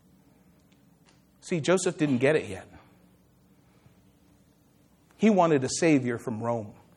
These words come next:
He wanted a Savior from oppression. He wanted a Savior that was going to make his nation great. And instead, Jesus came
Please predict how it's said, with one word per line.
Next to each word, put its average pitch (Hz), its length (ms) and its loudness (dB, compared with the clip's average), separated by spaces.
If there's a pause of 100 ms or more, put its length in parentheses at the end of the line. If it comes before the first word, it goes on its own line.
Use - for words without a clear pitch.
(220)
He 190 140 2
wanted 170 340 4
a 127 60 2
Savior 131 440 -2
from 113 200 -8
oppression. 104 540 -8 (440)
He 196 140 2
wanted 180 460 2
a - 60 -6 (180)
Savior 131 560 2 (240)
that 120 120 -4
was 120 120 -4
going 123 160 0
to 113 60 0
make 139 500 0 (440)
his 98 280 -8
nation 113 580 -4
great. 107 420 -12 (1300)
And 123 120 -2
instead, 135 460 2
Jesus 151 460 -2
came 101 500 -8